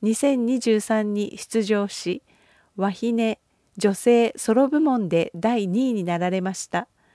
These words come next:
辛い時にフラに助けられたので、将来はフラの先生になって、ハワイの伝統を日本に正しく伝えていきたいです。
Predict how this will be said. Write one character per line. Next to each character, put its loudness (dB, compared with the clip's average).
辛 4
い 2
時 2
に 0
フ -2
ラ 4
に -2
助 0
け 4
ら 4
れ 2
た -2
の -2
で、 -2
将 2
来 2
は -2
フ -4
ラ 2
の 0
先 0
生 2
に -2
な -2
っ -4
て、 -2
ハ 0
ワ 4
イ 0
の -2
伝 0
統 4
を 0
日 0
本 -2
に -2
正 -2
し -10
く -2
伝 0
え 2
て 0
い 0
き -16
た 2
い 0
で -2
す。 -12